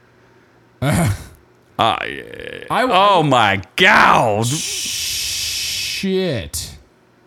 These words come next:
Speaker 2: Is this after? I don't know what the after and the before and the, I don't even know. This must be the after, which
Speaker 1: She did
Speaker 2: I don't
Speaker 1: not,
Speaker 2: believe
Speaker 1: she
Speaker 2: anything.
Speaker 1: did not age well. Like,
Speaker 2: She's only sixty-two. She shouldn't look like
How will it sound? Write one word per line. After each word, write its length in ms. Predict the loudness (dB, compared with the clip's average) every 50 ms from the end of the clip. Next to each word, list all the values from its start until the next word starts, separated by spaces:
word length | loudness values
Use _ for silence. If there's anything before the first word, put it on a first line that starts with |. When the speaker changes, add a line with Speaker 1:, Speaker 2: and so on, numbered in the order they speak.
| -20 -12 -4 0
Speaker 2:
Is 140 | 2 2 4
this 160 | 4 2 2 0
after? 500 | 0 0 2 2 2 2 2 2 2 4
I 120 | 4 4
don't 180 | 4 4 2 2
know 140 | 2 2 2
what 220 | 2 2 0 0
the 240 | -2 -2 2 2 2
after 280 | 2 2 0 0 0 2
and 100 | 2 2
the 60 | 0
before 580 | 0 0 -2 -2 -2 -2 0 0 2 2 2 2
and 140 | 2 2 2
the, 240 | 2 0 0 -4 -10 -16 -10 -2
I 180 | 0 0 2
don't 180 | 2 2 2 2
even 220 | 2 2 2 2
know. 260 | 2 4 4 4 4
This 280 | 2 2 0 0 0 0
must 360 | 0 2 2 2 2 0 0
be 140 | 0 0 2
the 180 | 2 2 0 0
after, 640 | 2 2 2 2 2 0 -2 -4 -6 -4 -4 -6 -8 -10 -6
which 500 | -4 -2 -2 -2 -2 -4 -4 -6 -6 -10 _ _ _ _ _ _ _ _ _ -20 -20 _ -16
Speaker 1:
She 380 | -12 -10 -8 -4 -2 -2 0 2
did 80 | 4 4
Speaker 2:
I 100 | 4 4
don't 100 | 4 2
Speaker 1:
not, 80 | 2 0
Speaker 2:
believe 220 | 0 2 2 2
Speaker 1:
she 60 | 2
Speaker 2:
anything. 240 | 2 2 2 2 2
Speaker 1:
did 20 |
not 220 | 2 0 0 0 0
age 220 | 0 0 0 -2
well. 340 | -2 -2 -2 -4 -4 -4 -4
Like, 340 | -4 -2 -2 -2 -2 -4 -8 -16 -20 -20 -20 _ _ _ _ _ _ _ _ _ _ _ _ _ -10 -6
Speaker 2:
She's 260 | -4 -2 -2 0 0
only 220 | 0 0 0 0
sixty-two. 640 | 0 0 -2 -2 -2 -2 -4 -4 -4 -2 -2 -2 -2
She 140 | -2 -4 -4
shouldn't 340 | -2 -2 -2 -2 -2 -2 0
look 220 | 0 0 0 0
like 120 | 0 0